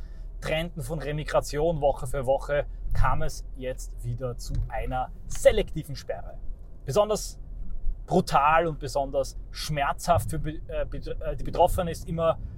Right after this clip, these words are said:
die Selektion. Der Einzelne, der herausgegriffen und bestraft wird von der Strafkompanie. Der Einzelne, der nicht hinein in den Club darf, während die anderen es schon dürfen. So spaltet man die Opposition.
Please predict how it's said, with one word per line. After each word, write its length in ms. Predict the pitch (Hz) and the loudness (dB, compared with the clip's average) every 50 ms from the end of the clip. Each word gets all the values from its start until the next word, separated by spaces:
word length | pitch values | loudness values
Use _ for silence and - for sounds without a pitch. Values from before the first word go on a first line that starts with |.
| - - - - - | -10 -8 -6 -4 -4
die 140 | 160 170 | -4 -2
Selektion. 1300 | - - - - 214 202 196 185 180 175 165 - - - - - - 151 156 160 170 180 180 170 131 117 120 - - - - - | -2 -2 0 2 2 4 4 4 2 2 0 -2 -6 -8 -6 -6 -2 -2 0 2 2 2 2 0 -2 -4 -6 -8 -8 -6 -2 0
Der 160 | - - - - | 0 0 0 -2
Einzelne, 540 | - 156 190 240 196 - - - 202 185 175 | -4 -4 -4 -4 -4 -6 -6 -4 -2 -2 -2
der 120 | 160 151 143 | 0 0 2
herausgegriffen 800 | 139 139 139 147 165 - - - - 151 147 151 143 - - | 4 6 6 6 6 2 0 -4 -4 -2 -2 -4 -4 -6 -8
und 80 | - 135 | -8 -8
bestraft 640 | - 143 - - - 131 120 131 151 - - - | -8 -8 -8 -4 -4 -2 0 0 0 0 -2 -4
wird 320 | - 139 139 127 113 - - - - - | -2 0 2 2 2 0 -4 -4 -4 -6
von 300 | - - - 175 175 170 | 2 6 8 8 8 8
der 160 | 165 170 160 - - | 6 4 4 2 0
Strafkompanie. 920 | - - - - 139 135 135 - - - 147 135 - 127 110 - - - - - - - - - - | -6 -6 -4 -2 -2 -2 -4 -4 -8 -10 -10 -8 -8 -8 -8 -8 -10 -10 -12 -10 -10 -10 -8 -6 -6
Der 100 | - - 156 175 | -4 -2 -2 0
Einzelne, 440 | 214 262 - - - 220 190 190 165 | 0 0 0 -2 -2 0 0 2 4
der 160 | 175 165 160 - - | 6 6 4 4 4
nicht 340 | 151 160 240 247 - - - - - | 4 6 6 6 4 0 -8 -12 -12
hinein 440 | - - 165 170 165 139 151 170 170 | -6 -2 0 2 2 4 4 4 2
in 60 | 170 | 2
den 180 | 165 165 156 143 | 2 0 0 0
Club 300 | - 165 180 180 - - | 0 0 0 0 0 -2
darf, 420 | - 139 123 135 151 151 - - - - - - - | -2 0 2 2 2 0 0 -4 -10 -10 -10 -8 -2
während 320 | - 156 147 139 156 131 | 0 0 2 2 0 0
die 80 | 170 - | -2 -2
anderen 560 | - 117 143 156 147 151 131 139 139 139 139 - | -2 -2 -2 0 0 0 0 0 -2 -2 -6 -10
es 220 | 135 127 - - - | -10 -10 -10 -10 -8
schon 340 | - - - 139 127 160 143 | -8 -6 -4 -4 -4 -4 -4
dürfen. 320 | - 156 151 135 - 143 | -4 -4 -6 -6 -6 -8
So 160 | 117 123 175 | -8 -6 -6
spaltet 640 | - - - - - 143 131 165 196 180 196 190 - | -6 -8 -8 -6 -4 0 2 2 2 2 0 -2 -2
man 220 | 170 160 151 151 147 | -2 -2 -2 -2 -2
die 80 | 147 | -4
Opposition. 680 | 143 135 - - 139 123 - - 131 135 147 151 156 | -4 -6 -8 -10 -10 -10 -8 -6 -6 -4 -4 -4 -6